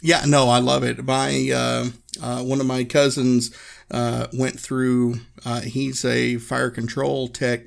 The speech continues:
I don't remember exactly what he's doing, where he's at now. But when he graduated Navy boot camp, I, I sent him a signed copy of that book and said, "Here,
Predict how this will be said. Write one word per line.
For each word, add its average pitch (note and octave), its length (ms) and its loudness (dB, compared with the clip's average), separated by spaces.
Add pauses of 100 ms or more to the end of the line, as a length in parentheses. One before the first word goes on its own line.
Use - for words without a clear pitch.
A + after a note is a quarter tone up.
(260)
I - 20 -12
don't C3+ 140 -4
remember B2 240 -4
exactly B2 400 -2
what B2 160 0
he's A#2+ 260 -2
doing, A#2+ 320 0
where B2+ 140 -2
he's A#2 180 -2
at A2+ 200 -6
now. A#2+ 400 -4 (540)
But B2 160 2
when B2 120 4
he C#3 100 4
graduated C3 640 2
Navy B2 280 4
boot B2+ 240 0
camp, A#2 360 0 (340)
I, B2 240 -6 (220)
I A#2+ 160 0
sent A#2+ 340 -2
him A#2+ 200 0
a A2 60 0
signed A2+ 400 -2
copy A#2+ 280 0
of A2+ 80 -4
that A#2 200 -2
book A#2 240 -4
and A#2 120 -4
said, - 140 -10
"Here, A#2+ 320 0